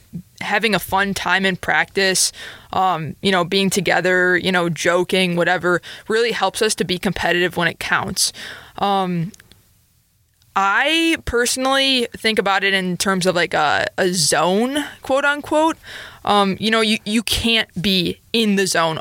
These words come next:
all the time. If you are, you're gonna overthink things, um, and ultimately that could lead to detrimental performance. So, you know, you have to be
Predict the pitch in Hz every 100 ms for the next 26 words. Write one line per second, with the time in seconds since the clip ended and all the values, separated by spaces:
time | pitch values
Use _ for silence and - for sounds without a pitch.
0 | - 180 - 175 - - 185 - - -
1 | 226 220 202 185 202 240 285 220 220 208
2 | 208 - 196 196 190 - 185 196 240 247
3 | 262 277 262 - - 196 190 185 175 _
4 | _ - 208 180 202 202 208 185 196 180
5 | 180 - 156 175 170 180 170 - - 165
6 | 180 170 156 165 170 196 - - - -
7 | - - - - - - 247 226 208 196
8 | - _ _ - 214 214 202 196 214 226
9 | 262 214 185